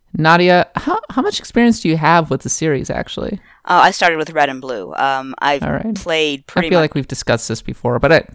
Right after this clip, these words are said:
Speaker 2: It's
Speaker 1: let's
Speaker 2: good to have a
Speaker 1: remind our
Speaker 2: refresher.
Speaker 1: audience. Yeah.
Speaker 2: Um, I'm not as, like, hardcore, hardcore as you are, but I definitely love the series. Uh, I've played every installment. I haven't finished every single one of the games, but, um, I have played every single one.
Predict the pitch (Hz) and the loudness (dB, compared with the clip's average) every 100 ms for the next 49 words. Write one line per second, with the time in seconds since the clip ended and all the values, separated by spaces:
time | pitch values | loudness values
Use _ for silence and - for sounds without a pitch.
0 | - - 190 277 262 202 175 147 135 131 | -12 -2 2 4 6 4 2 0 0 -2
1 | 123 - - - _ _ - 160 - - | -4 -6 -10 -14 _ _ -8 -6 -8 -6
2 | 170 170 160 165 _ _ 185 190 190 160 | -4 -2 -4 -8 _ _ -4 2 4 4
3 | 165 156 135 - 156 156 - 156 151 147 | 2 2 -2 0 0 0 0 -2 0 -4
4 | 160 139 143 151 180 147 113 135 143 135 | -6 -12 -8 -4 -4 -4 -8 -8 -10 -10
5 | 135 123 131 143 143 175 - - 139 135 | -12 -12 -12 -10 -10 -10 -10 -6 -4 -6
6 | - - 151 151 143 - 156 147 147 135 | -8 -8 -6 -6 -10 -8 -8 -6 -10 -12
7 | - 135 156 208 - - 185 302 - - | -6 -6 -6 -12 -10 -6 -4 -6 -10 -12
8 | 160 202 214 208 - 226 226 226 220 214 | -12 -10 -10 -10 -10 -8 -10 -10 -12 -12
9 | 233 247 254 - 147 135 147 139 135 143 | -10 -10 -12 -10 -10 -8 -8 -8 -10 -14
10 | _ _ _ - - 156 - - 135 123 | _ _ _ -4 0 2 0 -4 -10 -10
11 | - 123 113 110 90 | -10 -18 -16 -18 -18